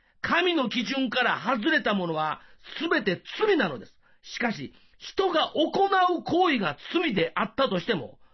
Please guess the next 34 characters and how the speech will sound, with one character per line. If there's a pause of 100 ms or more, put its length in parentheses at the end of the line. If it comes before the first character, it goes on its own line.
(400)
そ
の
人
間
の
存
在
価
値
そ
の
も
の
は (320)
神
の
目
に
失
わ
れ
る
こ
と
は
な
い
の
で
す。 (380)
い
や、 (340)
本
来、